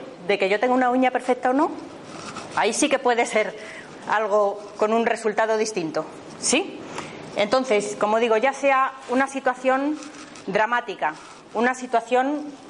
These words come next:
nimia, muchas veces depende de cómo interpretemos nosotros lo que nos va ocurriendo, ¿sí?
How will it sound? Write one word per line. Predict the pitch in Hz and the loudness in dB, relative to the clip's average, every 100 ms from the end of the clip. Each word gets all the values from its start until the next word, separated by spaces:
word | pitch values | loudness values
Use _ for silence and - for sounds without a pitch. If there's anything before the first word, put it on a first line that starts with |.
| - - - - | -16 -14 -8 2
nimia, | 233 269 202 160 165 - - - - - | 4 4 4 2 -2 -12 -14 -14 -12 -2
muchas | 220 254 | 2 4
veces | 262 269 | 6 4
depende | 262 254 269 | 4 2 2
de | 254 | 4
cómo | 254 254 | 4 2
interpretemos | 254 240 - 226 247 277 254 | 2 0 0 0 2 2 2
nosotros | 233 240 233 294 339 | 2 0 2 0 2
lo | 240 220 | 0 2
que | |
nos | 208 190 | 0 2
va | 220 | 0
ocurriendo, | 208 208 190 185 160 - - - - - | 0 0 0 0 -4 -6 -18 -18 -18 -10
¿sí? | - 285 381 | 0 0 0